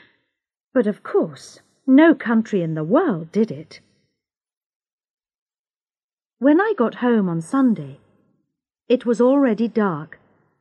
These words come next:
and old Bill Hayes was waiting by my front door. "Ah, there you are," he said. "I've got a bit of news for you. That school up on the moor,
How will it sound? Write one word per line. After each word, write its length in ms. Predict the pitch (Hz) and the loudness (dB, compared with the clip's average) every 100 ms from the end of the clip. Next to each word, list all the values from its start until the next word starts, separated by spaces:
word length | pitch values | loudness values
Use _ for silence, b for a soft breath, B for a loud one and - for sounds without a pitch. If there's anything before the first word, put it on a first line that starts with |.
| _ _ _ _ _ _ - | _ _ _ _ _ _ -4
and 140 | 220 | 0
old 440 | 208 254 277 240 - | 2 2 2 -2 -2
Bill 240 | 220 220 | 0 0
Hayes 600 | 196 254 254 185 160 - | -2 0 0 0 -4 -8
was 160 | 190 202 | -8 0
waiting 500 | 240 262 - 160 160 | 0 0 -2 -8 -8
by 180 | 175 | -6
my 200 | 180 185 | -4 -4
front 360 | 190 - 190 - | -6 -6 -8 -6
door. 360 | 233 226 160 156 _ _ _ _ _ _ _ _ _ _ _ _ _ _ _ 160 | -6 -4 -6 -10 _ _ _ _ _ _ _ _ _ _ _ _ _ _ _ -16
"Ah, 500 | 170 196 233 208 139 _ _ _ _ | -6 -2 0 -2 -4 _ _ _ _
there 180 | - 196 | -4 2
you 240 | 277 339 254 | 4 6 4
are," 380 | 185 160 151 - _ _ _ | 2 -4 -12 -20 _ _ _
he 100 | 208 | -12
said. 400 | 165 - 156 139 _ _ _ _ _ _ _ _ _ _ B B - | -10 -10 -12 -14 _ _ _ _ _ _ _ _ _ _ B B -2
"I've 300 | 214 196 - | 0 0 0
got 180 | 208 | -2
a 120 | 185 165 | 0 -2
bit 80 | 196 | -2
of 140 | 147 | -2
news 480 | 180 269 381 311 - | 2 6 8 6 2
for 120 | 175 | -8
you. 440 | 143 143 180 349 - _ _ _ _ _ _ _ _ _ _ _ | -8 -4 2 0 0 _ _ _ _ _ _ _ _ _ _ _
That 260 | 240 330 | 0 0
school 640 | - - - 381 330 226 175 | -6 -14 0 2 4 2 0
up 220 | 196 - | -2 0
on 160 | 254 254 | 2 4
the 80 | |
moor, 420 | 262 262 202 151 | 6 6 4 0